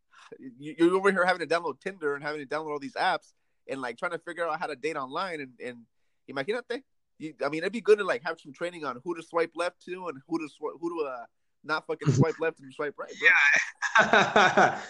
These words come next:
Speaker 2: I don't, I don't get it. Uh, do I swipe right if I like her? Do I swipe left if I don't like, I don't know. <laughs> You know, they're confused.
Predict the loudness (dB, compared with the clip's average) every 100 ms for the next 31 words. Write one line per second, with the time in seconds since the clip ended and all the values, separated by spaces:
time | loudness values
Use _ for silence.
0 | -2 4 10 10 12 12 12 12 12 10
1 | 8 4 6 12 12 12 10 10 10 10
2 | 10 10 10 10 10 8 6 10 10 10
3 | 6 8 6 8 8 10 10 10 10 12
4 | 12 12 10 10 8 10 10 8 4 0
5 | 0 4 2 2